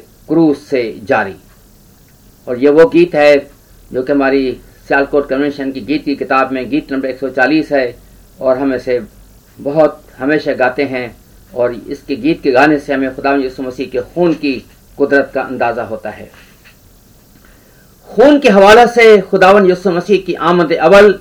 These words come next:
और सानी के गहरे ताल्लुक को बयान करते हुए रॉबर्ट ई कोलमैन ये ख्याल जाहिर करता है कि इन दोनों का आपस में इतना गहरा ताल्लुक है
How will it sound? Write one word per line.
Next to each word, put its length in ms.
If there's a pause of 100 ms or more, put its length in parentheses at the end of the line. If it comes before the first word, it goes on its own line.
(400)
और 60
सानी 360
के 200
गहरे 440
ताल्लुक 400
को 140
बयान 360
करते 300
हुए 300 (640)
रॉबर्ट 360
ई 160
कोलमैन 580 (120)
ये 140
ख्याल 360
जाहिर 240
करता 360
है 160 (640)
कि 60
इन 100
दोनों 300
का 120
आपस 440
में 120
इतना 280
गहरा 480
ताल्लुक 400
है 140